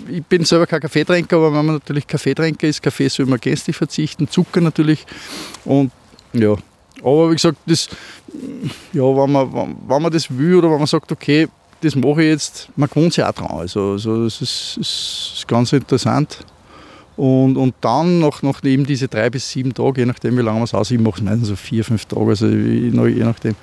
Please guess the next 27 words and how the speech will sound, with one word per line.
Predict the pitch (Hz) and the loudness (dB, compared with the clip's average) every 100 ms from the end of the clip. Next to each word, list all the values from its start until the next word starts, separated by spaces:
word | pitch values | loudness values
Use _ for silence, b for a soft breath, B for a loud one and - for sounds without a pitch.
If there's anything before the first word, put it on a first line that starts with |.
| B B B B - | B B B B -2
dann | 127 123 131 135 | 0 2 2 0
isst | - 160 - | 0 -4 0
man | 151 | 2
wieder | 143 | 2
basisch | 123 - - 135 127 | 2 -2 -4 -4 -4
weiter, | 110 120 147 143 - | -2 0 2 0 -2
so | - - | -14 -12
das | 123 | -8
sogenannte | - 117 113 - | -4 -2 -2 -2
Fastenbrechen, | 120 98 92 - 113 120 113 151 135 B B B B B B - | -4 -4 -4 -4 -6 -6 -4 -6 -6 B B B B B B 0
äh, | 127 123 | 2 4
isst | 143 - - | 2 2 0
nur | 135 | 0
basisch | 120 117 139 127 | 0 0 0 0
ein | 123 | 0
bisschen | 127 131 | 0 2
weiter | 107 113 - 123 | 0 -2 0 0
und, | 123 120 | 0 -2
und | 135 | -4
soll | - 135 | 0 2
das | 147 151 | 4 2
natürlich | 156 160 151 - | 0 2 2 2
dann | 147 147 143 | 0 2 4
möglichst | 127 147 151 151 - | 4 4 4 0 0
lang | 113 117 139 | 0 2 2
irgendwo | 131 127 113 | 2 0 0
aufrechterhalten, | 92 - 110 - - 101 - - | -2 -2 -6 -6 -6 -6 -6 -8